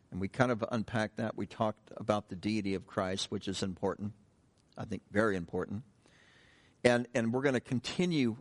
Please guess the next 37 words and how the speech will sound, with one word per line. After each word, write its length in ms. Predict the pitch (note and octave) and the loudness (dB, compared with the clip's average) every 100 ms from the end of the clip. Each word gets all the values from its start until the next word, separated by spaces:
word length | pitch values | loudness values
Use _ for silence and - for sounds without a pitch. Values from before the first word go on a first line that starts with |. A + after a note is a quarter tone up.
| - | -2
along 360 | A2+ A#2+ C3 A#2 | 2 4 2 2
that 260 | A2+ G#2+ | 2 0
vein 500 | G#2+ B2 C3+ A2 G2+ - - | 0 0 2 0 -2 -6 -6
this 240 | - - - | -2 0 2
morning, 400 | B2 B2+ A2+ G2 | 2 2 2 2
as 240 | G2 G2+ | 2 2
in, 400 | G#2 G2 - - - | -2 -2 -6 -10 -8
in 280 | - G#2 G#2 | -6 -2 0
verse 340 | G#2+ A2+ A2 - | 2 2 0 -6
one 360 | A2 G2+ A#2+ A2 | -2 0 2 2
of 140 | F2+ | 0
chapter 480 | - A2 - G#2+ F2+ | 0 -2 0 -2 -4
five, 500 | - - C3 G#2 F2+ | -2 0 2 2 0
it 100 | - | -2
says, 260 | - G#2 | 2 0
"Whoever 340 | - A#2+ A2+ G#2+ | 0 0 0 0
believes 360 | F#2+ G#2+ G2 | 0 0 0
that 140 | G#2 - | -4 -4
Jesus 420 | - G3 F#3+ F3+ | -4 -2 -2 -2
is 140 | F#3 | -4
the 100 | - | -6
Christ 460 | E3+ - D3+ G3 - | -6 -2 0 -2 -4
is 120 | F2+ | -4
born 260 | - C#3 D3+ | 0 0 0
of 100 | F2 | -2
God." 240 | D#2 C2+ - _ _ _ _ _ _ - - - - - - _ _ | -4 -6 -14 _ _ _ _ _ _ -20 -20 -20 -20 -20 -20 _ _
So 180 | - C#3 | 4 6
we 160 | C3+ C3 | 6 6
have, 300 | C3+ C#3 A#2+ - | 6 6 4 0
we 160 | C3+ | 0
have 280 | A#2 C#3 D3+ | 4 4 4
here 260 | B2+ D3+ D3 | 4 4 4
in 260 | D3+ D#3+ | 4 2
the 80 | F#3 | 2
book 240 | D#3 D3 - | 4 2 2
of 120 | B2 | 0
John, 420 | A#2 G#2+ G2+ A2 | 2 4 2 0